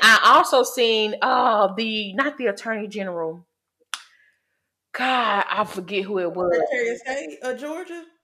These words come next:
Speaker 1: No, no, no. This was for
Speaker 2: Mm.
Speaker 1: in Trump's, somebody who worked with Trump's cabinet. But basically, they did a press conference and said that they put a tracker on every ballot.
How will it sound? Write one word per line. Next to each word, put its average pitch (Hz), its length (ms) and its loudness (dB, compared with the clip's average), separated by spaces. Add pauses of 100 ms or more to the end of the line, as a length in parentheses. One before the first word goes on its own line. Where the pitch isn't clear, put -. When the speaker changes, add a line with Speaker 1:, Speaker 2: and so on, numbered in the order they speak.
Speaker 1:
No, 220 180 6
no, 196 100 2
no. 185 160 2
This 220 240 0
was 254 200 0
for 190 500 2
Speaker 2:
Mm. 170 160 -20
Speaker 1:
in 175 140 -6
Trump's, - 720 -2 (680)
somebody 226 420 2
who 202 100 -6
worked 175 260 -2
with 143 100 -12
Trump's - 320 -6
cabinet. 139 440 -2 (420)
But 190 140 4
basically, 233 360 6
they 220 140 8
did 302 120 4
a 214 40 4
press 208 280 2
conference 196 340 -2
and 185 100 -4
said 180 380 0
that 165 340 4 (460)
they 220 360 6 (120)
put 202 460 6
a 165 840 2 (360)
tracker 233 720 4
on 170 260 0
every 226 380 4
ballot. 190 640 4